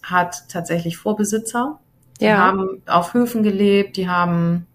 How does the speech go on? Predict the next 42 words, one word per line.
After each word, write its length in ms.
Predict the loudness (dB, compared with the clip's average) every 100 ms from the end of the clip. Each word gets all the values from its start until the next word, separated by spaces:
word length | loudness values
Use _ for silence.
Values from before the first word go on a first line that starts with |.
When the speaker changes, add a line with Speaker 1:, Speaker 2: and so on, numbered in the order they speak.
| _ _ _
Speaker 1:
irgendwie 280 | -6 -4 -2
bei 200 | 2 2
den 160 | 2
Menschen 340 | 2 0 0 -2
gelebt, 420 | -2 0 -2 -2
teilweise 420 | -4 0 0 0
natürlich 320 | -4 -4 -8 -8
in 80 | -6
schlimmen 400 | -2 0 0 -2
Haltungsformen, 1300 | -2 -2 -4 -6 -8 -12 0 2 2 2 2 2
Speaker 2:
Ja. 40 | 0 -12 -20 -12
Speaker 1:
an 180 | -2 2
der 100 | 2
Kette 420 | 0 -2 0 0
oder 220 | 0 0 0
im 120 | -2
Zwinger. 520 | -6 -4 0 0 -2 _ -8
Speaker 2:
Die 100 | -6
Zahlen 360 | -4 -2 0 0
sind 160 | -2
erschreckend, 580 | -2 -2 -2 -2 -4 -4
ne? 180 | -6 -6 -12 _ _
Speaker 1:
Genau. 420 | -2 0 2 0 -2
Wer 100 | 0
dazu 320 | 2 2 2
mehr 200 | 2 2
wissen 280 | 0 0 0
will, 280 | 2 0 -4 -16 -20 -20 _
sollte 300 | -2 0 -2
sich 140 | -6
unseren 220 | -6 -4 -4
Vortrag 420 | -4 -6 -8 -6
anschauen. 500 | -6 -4 -2 -2 -4 _ _ _ _ -2
Den 240 | 2 2
Link 340 | 2 2 0 -4
dazu 320 | -8 -6 -8
findet 360 | -4 -4 -4 -6
ihr 80 |
natürlich 760 | -12 -10 0 2 4 2 0 -6
in 160 | -2 0
den 120 | 0
Shownotes. 720 | -4 -10 -12 -18 _ -20 -20